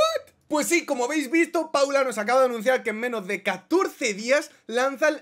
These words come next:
el soft launch. ¿Qué es el soft launch? Es el lanzamiento antes de global. Es la prueba definitiva. Estoy... Estoy flipando ahora mismo. Eso quiere decir que posiblemente, que, cla-,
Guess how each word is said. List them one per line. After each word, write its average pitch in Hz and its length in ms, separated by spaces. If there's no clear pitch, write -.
el 226 240
soft 294 320
launch. 170 380
¿Qué 294 100
es 302 80
el 294 140
soft 320 180
launch? 202 320
Es 262 320
el 214 200
lanzamiento 240 760
antes 220 540
de 180 180
global. 160 480
Es 294 300
la 208 240
prueba 277 240
definitiva. 240 680
Estoy... 208 460
Estoy 110 460
flipando 170 640
ahora 175 220
mismo. 160 320
Eso 214 160
quiere 277 200
decir 240 380
que 147 100
posiblemente, 160 840
que, - 160
cla-, 151 220